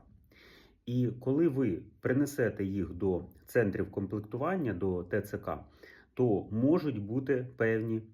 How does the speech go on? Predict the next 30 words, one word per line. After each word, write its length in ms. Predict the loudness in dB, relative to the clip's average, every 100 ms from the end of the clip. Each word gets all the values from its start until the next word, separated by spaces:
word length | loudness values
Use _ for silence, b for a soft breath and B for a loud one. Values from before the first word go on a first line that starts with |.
| _ _ _ 0
питання. 440 | 2 2 -2 -4
Я 140 | -2 0
не 100 | 0
буду 220 | -2 -4
уточнювати, 600 | -2 -2 -2 -6 -6 -6
які 140 | -8
саме 300 | -6 -4 -4
питання, 500 | -4 -4 -2 -2 -4 -4
але 140 | -4
ви 80 | -2
повинні 240 | -2 -2
розуміти, 540 | -2 -2 -2 -2 -6 -14
що 140 | -12
станом 380 | -2 0 0 -2
на 80 | -4
сьогодні 500 | -8 -10 -8 -10 -10
ті 100 | -8
довідки, 500 | -4 -4 -4 -10 -14 -14 B B B B
які 240 | -4 -2
вам 260 | 0 0 0
видавали 640 | -2 0 0 0 -2 -6 -4
університети 960 | 0 0 0 -4 -8 -8 -8 -8 -12 -12 -8
власного 560 | -2 0 -2 -4 -6
зразка, 460 | -6 -10 -8 -8 -8 -12 _ _ _ _ _ _
вони 520 | 0 2 4 2 -2 -6
не 240 | 0 4 4
відповідають 920 | 0 -2 -2 0 -2 -2 -2 -6 -8 B B B B
довідкам 600 | 0 0 0 -2 -2 -4
встановленого 1000 | -4 -2 0 2 0 0 -2 -2 -2 -4
зразка. 480 | -6 -8 -10 -16